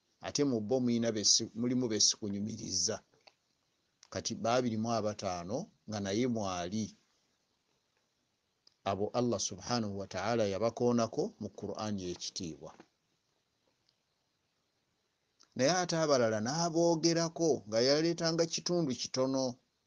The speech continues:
ng'alaga nti oyo naye mumu-, mumulozeeko katono, mulabe ekyaliwo ku musajja oyo. Nga Allah subhanahu wa ta'ala kyayagala, tubeere nga tutambula, nga tetwekanga nnyo,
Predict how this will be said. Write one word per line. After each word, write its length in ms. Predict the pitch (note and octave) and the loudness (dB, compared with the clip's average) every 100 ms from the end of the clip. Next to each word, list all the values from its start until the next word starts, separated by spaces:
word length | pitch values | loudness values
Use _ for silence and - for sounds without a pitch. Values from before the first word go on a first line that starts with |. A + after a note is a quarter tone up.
| _ _ _ _ _ _ _ _ | _ _ _ _ _ _ _ _
ng'alaga 640 | A2+ A#2 B2 B2 C#3+ C3 C#3+ C3 | 0 4 4 6 4 4 4 4
nti 120 | A#2+ A#2+ | 0 2
oyo 120 | A#2 | 4
naye 220 | A#2+ D3 | 4 4
mumu-, 480 | E3+ C3+ B2 B2 B2 | 2 2 2 0 0
mumulozeeko 800 | C3+ C#3+ C#3 C#3 B2+ G3+ F#3 E3+ | 0 2 4 4 4 2 2 0
katono, 520 | D#3 A2+ A#2+ A#2+ A#2+ A#2 - _ _ _ _ _ _ _ _ _ - | 0 -2 0 2 2 -2 -8 _ _ _ _ _ _ _ _ _ -4
mulabe 360 | A2 A2+ A2+ C#3+ | 2 4 4 4
ekyaliwo 640 | B2+ B2 A#2 A#2 A#2+ A#2 A2 G#2+ - _ _ _ _ _ - | 2 0 2 2 4 4 4 2 -4 _ _ _ _ _ -8
ku 60 | A2 | -4
musajja 580 | G2 - B2 G2+ F#2 G#2 | 4 4 4 2 -2 -2
oyo. 200 | F#2+ F2 | -2 -4
Nga 120 | G#2 B2 | -2 2
Allah 260 | F#3 F3+ C#3 | 2 2 0
subhanahu 460 | A#2+ B2 D3 C3 | -2 -2 0 0
wa 100 | A2 | -2
ta'ala 260 | G#2 B2+ A#2 | -2 -2 -2
kyayagala, 640 | - A#2 A#2 A2+ A#2+ G#2+ - _ _ _ _ - - _ | 0 0 2 2 0 0 -4 _ _ _ _ -20 -20 _
tubeere 280 | - B2+ C#3 F3 | 2 4 6 4
nga 120 | C#3+ | 2
tutambula, 760 | - D#3 C#3+ A#2 G2+ G#2 A2+ A#2+ - _ _ _ _ _ _ _ - | 0 -2 0 0 -2 -2 0 -2 -4 _ _ _ _ _ _ _ -4
nga 80 | A2+ | -2
tetwekanga 800 | B2+ A#2+ E3+ F3+ D#3 B2+ A2+ A2 | -2 2 4 4 2 0 0 0
nnyo, 300 | A2+ A#2+ C#3+ | 0 0 0